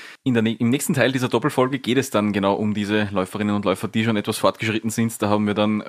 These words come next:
Profi-Tipps für Sie auch beim nächsten Mal. Kommen wir zurück zu den Anfängerinnen und Anfängern kurz. Ähm,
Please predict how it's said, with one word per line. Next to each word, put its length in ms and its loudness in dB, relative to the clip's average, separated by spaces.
Profi-Tipps 920 -6
für 180 -6
Sie 240 -2
auch 260 2
beim 220 -4
nächsten 360 -4
Mal. 280 0
Kommen 180 4
wir 100 4
zurück 420 -2
zu 160 0
den 160 2
Anfängerinnen 640 0
und 100 0
Anfängern 800 0
kurz. 720 -2
Ähm, 540 -2